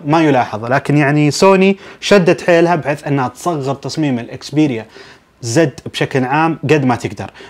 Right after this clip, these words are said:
طبعا واحد من الأشياء اللي الإكسبيريا زد تو يعني أو زد ثري حتى لسه يعتبر فيها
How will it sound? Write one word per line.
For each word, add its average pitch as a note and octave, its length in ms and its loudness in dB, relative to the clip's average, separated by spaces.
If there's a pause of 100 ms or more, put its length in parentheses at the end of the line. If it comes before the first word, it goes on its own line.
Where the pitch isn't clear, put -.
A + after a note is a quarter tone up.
(120)
طبعا F3 260 2
واحد F#3 220 0
من E3 160 0
الأشياء D#3 480 -2
اللي B2+ 120 0
الإكسبيريا C3 520 -2
زد B2 180 -2
تو C3 380 -4
يعني A#2 320 -8
أو A#2+ 120 -4
زد A#2 320 -2
ثري F3 220 0
حتى - 340 -12 (300)
لسه C3 340 -4
يعتبر C3 440 -4
فيها C3+ 400 -6